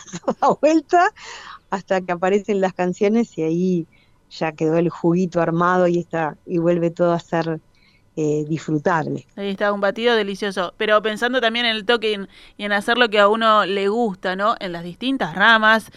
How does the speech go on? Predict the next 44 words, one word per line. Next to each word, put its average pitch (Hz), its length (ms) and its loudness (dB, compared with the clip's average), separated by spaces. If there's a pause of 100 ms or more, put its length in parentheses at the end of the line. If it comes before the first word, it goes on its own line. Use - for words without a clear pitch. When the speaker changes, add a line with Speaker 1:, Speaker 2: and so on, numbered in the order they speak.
(240)
Speaker 2:
en 190 140 -2
la 151 120 0
vida, 208 420 2
en 180 80 -6
cada, 190 400 4
en 175 80 -4
cada 185 240 0
profesional, 180 640 -2
en 196 80 -4
cada 202 180 4
oficio, 233 500 -2 (360)
pero 277 260 8
en 254 140 6
los 220 180 0
artistas, 247 760 2 (300)
eso 214 320 2
que 226 100 2
les 208 120 4
gusta 202 240 2
también 226 260 2
les 233 120 0
hace 220 400 2
vulne-, 180 440 -4
vulnerables, 202 680 2
¿no? 240 100 0
Porque 208 140 -4
están, 247 260 -4 (260)
ustedes 240 300 -2
muestran 240 380 0
un 175 140 -6
parte 220 340 2
de, 180 160 -2
de 175 160 -4
ustedes 202 440 4
en 175 120 -6
cada 180 260 4
toque, 202 260 0
en 185 80 -2
cada 175 200 0
show, 196 320 2
en 180 80 -8
cada 165 180 -2
canción. 180 600 0 (1700)
Speaker 1:
Sí, 277 520 6